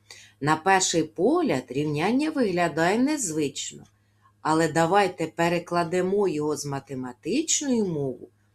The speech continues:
на нашу мову кроків. Запис модуль х дорівнює три означає, якесь число невідоме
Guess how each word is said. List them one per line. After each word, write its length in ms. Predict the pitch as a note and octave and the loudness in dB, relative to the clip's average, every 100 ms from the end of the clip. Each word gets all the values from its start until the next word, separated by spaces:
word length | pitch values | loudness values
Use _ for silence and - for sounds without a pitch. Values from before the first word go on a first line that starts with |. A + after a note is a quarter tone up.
| _ _ - | _ _ -8
на 200 | C#3 C3+ | -2 -2
нашу 600 | C3 D#3+ D4 - C#4 C#4+ _ C3 | 2 2 2 0 -4 -8 _ -6
мову 400 | C#3 F3+ E3+ F#3 | -2 -2 -2 -8
кроків. 680 | - G3+ G#3+ C#3 - G2 - _ _ _ _ _ _ _ _ _ _ _ _ _ _ _ _ _ - | -2 4 4 4 -4 -18 -20 _ _ _ _ _ _ _ _ _ _ _ _ _ _ _ _ _ -4
Запис 720 | D3 G#3 A#3+ A#3+ G#3+ G#3+ - | 2 6 8 6 2 2 2
модуль 460 | D#3+ D4 D#4+ D4+ B3+ - | 2 2 2 2 0 -2
х 280 | G#3+ F#3 | -4 -4
дорівнює 540 | E3 F3+ A#3 A#3+ B3 B3 | -2 0 0 2 0 0
три 420 | - D#3+ C3+ - | -2 -4 -2 -4
означає, 920 | - A3 B3+ D#4 D#4 - A#2+ G#2+ - - _ _ _ _ _ | -2 0 0 -2 -2 -4 -4 -8 -14 -20 _ _ _ _ _
якесь 480 | D3+ F3+ F3+ F#4 F#4+ | 2 2 4 4 6
число 920 | - - C4 B3+ - D3+ C#3 C3 - _ _ | 6 4 2 0 0 0 0 0 -6 _ _
невідоме 1000 | C3 C3+ F#3+ C4 D4 E3 D#3 D3+ C#3 C#3+ | -4 0 2 2 0 2 2 2 0 -10